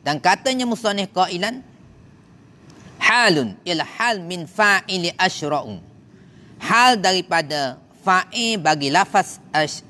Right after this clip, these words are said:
ashra'u. Wa qauluhu wa billahi itu, ila akhirih, ialah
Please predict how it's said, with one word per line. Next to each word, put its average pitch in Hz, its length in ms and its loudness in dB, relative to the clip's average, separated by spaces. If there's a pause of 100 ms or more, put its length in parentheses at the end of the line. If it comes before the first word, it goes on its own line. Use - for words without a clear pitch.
ashra'u. 120 520 -4 (440)
Wa 127 120 -2
qauluhu 220 600 4
wa 208 80 6
billahi 196 640 0
itu, 110 60 -18 (540)
ila 170 280 2
akhirih, 185 440 -2 (160)
ialah 151 240 -2